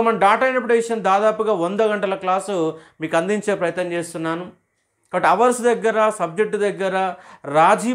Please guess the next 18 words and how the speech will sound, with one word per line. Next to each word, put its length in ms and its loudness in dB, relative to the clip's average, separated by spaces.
పడకుండా 520 -2
మీకు 180 -10
సబ్జెక్ట్ 420 -2
అనేది 300 -4
అందజేయబడుతుంది. 800 -2
కాబట్టి 200 -6
అశోక్ 260 0
ఆన్‌లైన్ 320 -4
అకాడమీని 480 -2
గ్రూప్ 340 0
వన్ 100 -2
ఆస్పిరెంట్స్ 520 -6
ఉపయోగించుకునే 720 0
ఒక 140 -10
ప్రయత్నం 360 -6
చేయండి. 300 -4
In 160 2
depth 180 0